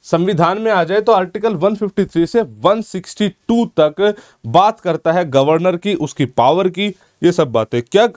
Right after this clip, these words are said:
आप मुझे थोड़ी सी बातों का जवाब दो, क्या गवर्नर आपको बनना है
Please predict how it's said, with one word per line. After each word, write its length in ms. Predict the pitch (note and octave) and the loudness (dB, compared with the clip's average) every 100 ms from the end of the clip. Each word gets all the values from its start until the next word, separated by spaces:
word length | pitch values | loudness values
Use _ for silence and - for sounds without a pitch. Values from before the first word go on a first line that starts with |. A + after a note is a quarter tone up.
| _ D#3 | _ -2
आप 120 | F3+ | 0
मुझे 300 | F3+ F#3 A3+ | -2 -2 -2
थोड़ी 240 | G#3+ F#3 | 0 -2
सी 120 | F#3+ | 0
बातों 360 | G3+ E3 E3+ G3 | 0 0 0 -2
का 180 | F#3+ F#3+ | -2 -2
जवाब 320 | D#3 D3 B2+ | 0 0 0
दो, 100 | B2 | -4
क्या 300 | - F#3+ A#3 | 0 2 2
गवर्नर 540 | F3+ E3 E3 F3+ A3 | 0 -2 0 0 2
आपको 320 | A3+ G3+ - G3 | 2 0 -2 -4
बनना 360 | C#3+ C#3+ D#3 | -4 -2 -2
है 220 | D#3 C#3+ | 0 -2